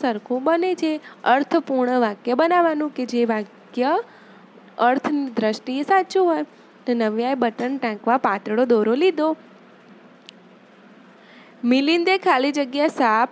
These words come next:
પકડ્યો. તો મિલિંદે એકેય સાપ પકડ્યો, એક સાપ પકડ્યો કે બે સાપ પકડ્યા? તો મિલિંદે એક સાપ પકડ્યો. જેઠાલાલે ખાલી જગ્યા લસ્સી પીધી. તો જેઠાલાલે ઠંડી લસ્સી પીધી, ઠંડુ લસ્સી પીધી કે ઠંડો લસ્સી પીધી?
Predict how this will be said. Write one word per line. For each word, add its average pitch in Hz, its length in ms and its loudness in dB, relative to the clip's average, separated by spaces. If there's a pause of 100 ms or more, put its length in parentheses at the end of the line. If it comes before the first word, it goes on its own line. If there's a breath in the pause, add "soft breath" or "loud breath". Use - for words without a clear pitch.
(120)
પકડ્યો. 320 420 2 (600)
તો 240 80 0
મિલિંદે 240 580 -2
એકેય 254 540 0
સાપ 302 260 2 (100)
પકડ્યો, 311 680 0
એક 240 180 2 (140)
સાપ 294 160 2 (120)
પકડ્યો 311 460 0
કે 320 140 -6
બે 311 220 0
સાપ 320 300 0
પકડ્યા? 262 420 -2 (460 loud breath)
તો 247 80 -2
મિલિંદે 269 680 -4
એક 262 380 -4
સાપ 226 360 0 (280)
પકડ્યો. 247 420 0 (680 loud breath)
જેઠાલાલે 349 680 2
ખાલી 277 360 2
જગ્યા 302 340 0
લસ્સી 277 420 0
પીધી. 254 420 -2 (380 loud breath)
તો 240 60 2
જેઠાલાલે 233 720 0
ઠંડી 220 440 -2
લસ્સી 262 380 -2
પીધી, 262 500 -4
ઠંડુ 233 420 0
લસ્સી 262 400 -2
પીધી 269 360 -4
કે 339 140 -4
ઠંડો 330 420 0
લસ્સી 285 340 -2
પીધી? 254 360 -6